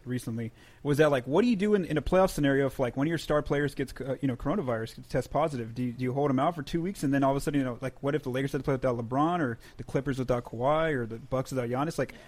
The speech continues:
what are they gonna do in that scenario? And obviously, you know, if th-, one of those players has to miss for two weeks, you know, their team's most likely gonna lose. So, and then, you know, all of a sudden, like you did, did the Lakers, you know, really give their best shot, or the, or the Bucks. So I think there's a lot of questions, uh,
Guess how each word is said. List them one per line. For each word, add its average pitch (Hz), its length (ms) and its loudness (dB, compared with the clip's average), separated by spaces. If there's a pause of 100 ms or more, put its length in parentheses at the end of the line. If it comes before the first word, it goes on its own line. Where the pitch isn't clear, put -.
(180)
what 143 200 4
are 190 40 4
they 180 120 4
gonna 143 200 2
do 143 180 2
in 147 60 4
that 131 120 -2
scenario? 127 460 2
And 117 100 -4
obviously, 127 360 -2
you 135 40 2
know, 123 80 0
if - 180 -8
th-, 131 180 -8
one 147 100 0
of 170 40 2
those 160 120 6
players 156 220 4
has 147 140 2
to 139 80 -2
miss 147 200 2
for - 100 -10
two - 220 -2
weeks, 147 260 -2
you 131 60 -6
know, 127 80 -4
their 123 120 -4
team's 135 220 -4
most 123 220 -4
likely 135 220 0
gonna 120 160 -4
lose. 151 260 -2
So, 123 260 0 (360)
and 139 140 -2
then, 139 100 4
you 131 80 2
know, 117 140 -2
all 131 140 -2
of 127 60 -4
a 131 40 -4
sudden, 135 220 -2
like 120 180 -6
you 127 80 -10
did, 123 260 -2
did 123 120 -4
the 123 60 -4
Lakers, 127 320 -2
you 117 60 -6
know, 117 60 -6
really 135 180 2
give 135 120 0
their 127 100 -4
best 127 200 -2
shot, 123 260 -2
or 117 60 -6
the, 113 180 -12
or 127 80 -4
the 117 60 -6
Bucks. 131 240 -2
So 143 100 2
I - 320 -10
think 190 80 2
there's 214 120 2
a 180 40 6
lot 175 120 8
of 151 60 0
questions, 151 420 0
uh, 127 260 0